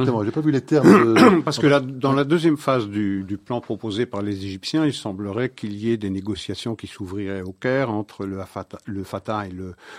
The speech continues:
Speaker 2: le Hamas, ce qui veut dire que le Hamas aurait toujours son mot à dire dans le, dans le jeu interpalestinien. Donc, bien, euh, c'est, c'est, c'est, c'est à voir. Mais on tourne toujours autour de la même question, euh,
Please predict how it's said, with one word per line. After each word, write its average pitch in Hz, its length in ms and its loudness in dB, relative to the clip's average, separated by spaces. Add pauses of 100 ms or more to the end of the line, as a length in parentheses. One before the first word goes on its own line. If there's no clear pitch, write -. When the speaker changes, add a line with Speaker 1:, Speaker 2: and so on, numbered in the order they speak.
(140)
Speaker 2:
le 104 140 -6
Hamas, 123 320 -2
ce - 120 -10
qui - 140 -16
veut 101 160 -8
dire 139 220 -4
que - 80 -6
le 104 160 -4
Hamas 120 320 -6
aurait 110 160 -6
toujours 117 340 -6
son 120 160 -6
mot 107 160 -2
à 107 80 -4
dire 117 220 -2
dans 98 160 -6
le, 101 180 -6 (460)
dans 98 140 -6
le 104 120 -2
jeu 104 180 -2
interpalestinien. 101 920 -8 (400)
Donc, 104 100 -10 (720)
bien, 104 260 -6 (140)
euh, 98 80 -14 (1300)
c'est, - 180 -16
c'est, - 220 -12
c'est, 110 180 -10
c'est - 280 -8
à 110 40 -4
voir. 107 320 -4
Mais 113 80 -4
on 123 100 -2
tourne 160 300 0
toujours 160 300 0
autour 139 300 -2 (120)
de 117 140 -6
la 110 100 -4
même 107 160 0
question, 113 480 -2 (480)
euh, 101 520 -6